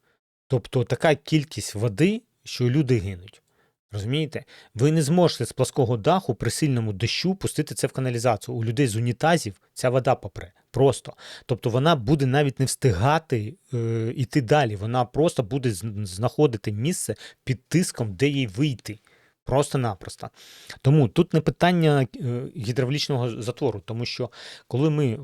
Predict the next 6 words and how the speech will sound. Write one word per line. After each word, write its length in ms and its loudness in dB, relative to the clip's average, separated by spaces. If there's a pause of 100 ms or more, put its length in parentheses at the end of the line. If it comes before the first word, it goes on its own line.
проєктуємо, 880 -2
е, 100 -20
в-, 640 -8
в-, 280 -12
лівньовку 580 0
в-, 300 -10